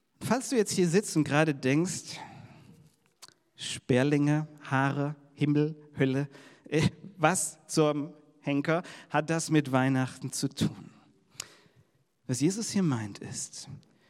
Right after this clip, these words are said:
dieses "Fürchte dich nicht", diese "Fürchte dich nicht" Botschaft von Weihnachten, die bedeutet nicht, die sagt nicht, du brauchst überhaupt keine Angst zu haben.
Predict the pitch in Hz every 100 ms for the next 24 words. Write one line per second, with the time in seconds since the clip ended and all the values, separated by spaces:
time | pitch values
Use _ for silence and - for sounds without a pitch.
0 | - _ _ _ 127 113 117 - - -
1 | 180 214 - 143 147 - 135 127 101 -
2 | - - 123 117 - 196 226 - 151 143
3 | 147 196 - - 151 - 143 - - 135
4 | 127 127 127 107 - 120 - - - -
5 | 151 143 151 214 247 202 - 214 180 196
6 | 175 160 196 208 208 233 - - - 170
7 | 147 190 - 214 160 165 214 - 165 160
8 | - 160 175 - - 101 - -